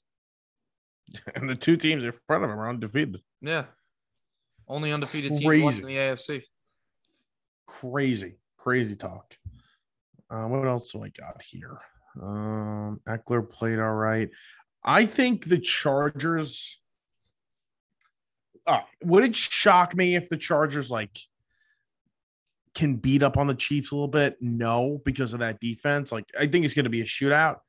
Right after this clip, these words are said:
Speaker 1: I don't think they're there yet, though.
Speaker 2: No, me neither. I don't think they'll be able to, you know, put a, a forty spot on the Chiefs defense. I don't think it's like that.
Speaker 1: It'll be a shootout.
Speaker 2: You know, Anthony Lynn's the coordinator for the Lions now. I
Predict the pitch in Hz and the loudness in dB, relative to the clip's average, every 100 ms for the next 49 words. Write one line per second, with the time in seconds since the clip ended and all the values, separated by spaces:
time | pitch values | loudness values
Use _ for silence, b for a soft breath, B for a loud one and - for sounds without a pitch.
0 | _ _ _ _ _ _ _ _ _ _ | _ _ _ _ _ _ _ _ _ _
1 | _ 151 170 170 156 151 113 123 107 104 | _ 0 2 2 0 -4 -2 -2 -2 -8
2 | 101 87 - 90 - - - _ _ _ | -12 -16 -18 -18 -18 -20 -20 _ _ _
3 | _ _ 143 135 120 127 120 113 101 117 | _ _ -2 0 0 -2 -6 -6 -6 -4
4 | 120 113 110 110 104 113 107 104 107 110 | -4 -8 -14 -12 -12 -10 -10 -10 -14 -14
5 | - _ 123 98 _ _ _ - 113 - | -18 _ -12 -12 _ _ _ -20 -18 -14
6 | 123 123 107 - - 104 107 110 107 - | -10 -10 -10 -12 -8 -6 -8 -10 -16 -16
7 | 110 101 - 110 - 101 - 104 107 107 | -18 -16 -16 -16 -18 -18 -16 -16 -16 -16
8 | 104 - 95 - 104 98 - _ _ _ | -18 -20 -20 -10 -8 -8 -14 _ _ _
9 | _ _ _ _ _ _ - _ _ - | _ _ _ _ _ _ -20 _ _ 2
10 | 220 208 165 - 107 92 82 _ _ - | 4 4 4 0 -2 -4 -14 _ _ -20
11 | - - _ _ 233 320 226 240 233 214 | -20 -20 _ _ -2 0 2 0 0 0
12 | 185 214 220 170 - 156 185 208 208 170 | 2 0 -4 -8 -4 -2 0 -2 -4 -4
13 | 135 127 135 175 185 165 190 202 175 | -4 -2 -2 -4 -6 -8 -6 -4 -4